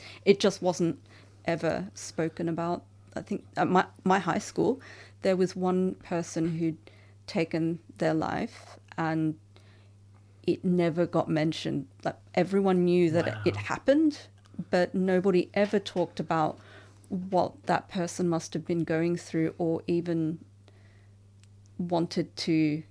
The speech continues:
Speaker 1: imagine.
Speaker 2: Or for the, for the, everybody to grieve, to grieve that.
Speaker 1: Uh, they,
Speaker 2: You know?
Speaker 1: yeah, they, they definitely, they grieved for him.
Speaker 2: Yeah.
Speaker 1: But it, yeah, it was just such a clinical way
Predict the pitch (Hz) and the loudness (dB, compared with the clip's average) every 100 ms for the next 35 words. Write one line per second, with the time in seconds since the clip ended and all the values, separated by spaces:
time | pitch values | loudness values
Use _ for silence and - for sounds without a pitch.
0 | - - 170 160 160 190 277 311 - - | -8 0 2 2 -2 -2 -2 -2 -4 -20
1 | - - - 147 - 165 139 127 - - | -20 -14 -12 -10 -2 0 2 -2 -4 -14
2 | - 156 135 131 143 127 123 123 120 110 | -2 0 2 0 -2 0 2 4 2 0
3 | 123 117 117 151 156 - - - - - | -2 -2 -2 -2 -4 -8 -20 -20 -20 -6
4 | 123 120 127 156 - 95 - - - - | -4 -2 -4 -4 -6 -8 -10 -18 -20 -20
5 | - - - - 233 - 247 120 214 269 | -20 -20 -20 0 4 12 12 10 6 8
6 | 175 214 214 - 196 190 240 285 214 - | 10 10 8 4 4 6 4 6 4 2
7 | - - 202 196 226 403 440 - 202 214 | -8 0 2 4 6 6 6 0 4 4
8 | 226 175 160 196 202 165 135 123 113 104 | 4 0 0 -2 -4 -4 -2 -2 -6 -10
9 | - - - - - 190 190 - - - | -20 -20 -20 -20 -2 0 0 -2 -14 -20
10 | - - - - - - 214 - 233 247 | -20 -20 -20 -20 -8 -2 -2 2 6 8
11 | 156 208 247 233 269 254 254 226 214 214 | 6 2 -2 -2 0 -2 0 0 2 4
12 | 208 185 180 180 | 4 6 4 4